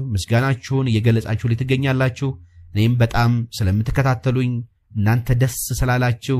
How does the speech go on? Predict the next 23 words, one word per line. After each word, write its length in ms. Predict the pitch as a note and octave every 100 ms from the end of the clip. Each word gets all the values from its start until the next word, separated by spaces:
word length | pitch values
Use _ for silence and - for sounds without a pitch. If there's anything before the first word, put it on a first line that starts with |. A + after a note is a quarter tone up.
| A#2 _ _ _ -
የሆነ 200 | A2+ A#2
ነገር 260 | A#2+ A#2 B2
ለእናንተ 400 | A#2 A#2+ A#2+ A#2 A#2
በማበርከቴ 600 | A#2 B2 C3 A#2+ C3+ B2+ C3 C3 - _ _ _
እናንተ 360 | G#2 A2 A#2 A#2
ስለተጠቀማችሁ 1000 | - B2 A#2 B2 - C#3+ C#3 B2 - C#3 B2+ - -
በጣም 320 | A2 G#2+ G#2+ G#2 G#2
እጅግ 280 | G2 G#2 A2
አድርጌ፣ 320 | G#2+ A2 G2+ G#2+ A2 - _ _ -
እ፣ 100 | A2 G#2 G2+ G2 F#2+ F#2 G#2+
ነው 120 | B2+ A2+ A2
በጣም፣ 280 | C3+ C3+ C#3+
በጣም፣ 260 | B2+ B2+ A#2
በጣም 280 | A#2 A#2 A2 G2+ - _ -
ደስ 220 | C3 C3
የሚለኝ። 360 | - D3+ E3+ C#4+ - _ _ _ -
እ፣ 100 | A2+ G#2
እንደተለመደ 560 | A2+ F#3 A3+ G#3 G3 F#3+
ሁሉ 180 | F#3 F3+
እንግዲህ፣ 380 | E3+ F3 F3+ - -
እ፣ 120 | G#2+ A#2+ A2+ G#2+ G#2 G2 G2
ሌላም 300 | F#3+ B3 G#3 D#3
ደግሞ 220 | B2+